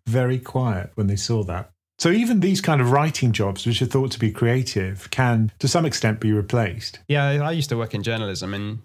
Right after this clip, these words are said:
Speaker 2: you do see a lot of, especially financial journalism now, actually is written by a robot, effectively.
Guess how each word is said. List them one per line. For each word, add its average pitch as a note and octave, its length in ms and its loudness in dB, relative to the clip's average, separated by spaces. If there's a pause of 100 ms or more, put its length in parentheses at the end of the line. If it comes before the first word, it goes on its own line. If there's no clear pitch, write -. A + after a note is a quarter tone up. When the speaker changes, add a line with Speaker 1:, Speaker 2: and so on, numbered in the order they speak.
Speaker 2:
you B2 120 -2
do C#3+ 180 0
see C#3 180 -2
a A#2 60 -2
lot A#2 140 -2
of, G2 80 -8
especially A#3 340 -4
financial A#2+ 460 -4
journalism G2 480 -8
now, G2 160 -8
actually F#2+ 540 -8
is A2+ 280 -4
written F#2+ 360 -10 (140)
by G2 140 -6
a F2+ 40 -10
robot, G#2+ 320 -6
effectively. E2+ 560 -12